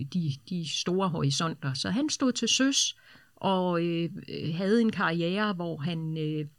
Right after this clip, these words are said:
øh, blev, øh, anden styrmand og første styrmand og kaptajn. Og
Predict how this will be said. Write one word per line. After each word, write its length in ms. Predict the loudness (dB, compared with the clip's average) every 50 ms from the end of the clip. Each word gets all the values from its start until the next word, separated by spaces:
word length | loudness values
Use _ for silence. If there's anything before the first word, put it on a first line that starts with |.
| -8 -6 -6
øh, 220 | -4 -4 -4 -4 -6 -8 _
blev, 400 | -2 -2 0 0 0 0 0 0 0 0 0 0
øh, 80 | 0 -2 -2
anden 320 | -2 0 0 2 2 2 2
styrmand 680 | 0 0 0 0 0 2 4 4 4 2 2 -2 -2
og 140 | -4 -6 -6
første 400 | -4 -4 -4 -4 -4 -6 -4 -6
styrmand 680 | -6 -6 -4 -4 -4 -2 -2 0 0 0 0 -2 -6
og 120 | -8 -8 -6
kaptajn. 840 | -8 -8 -8 -6 -10 -4 -2 0 0 0 0 -2 -4 -4 -4 -4 -2
Og 160 | -2 -2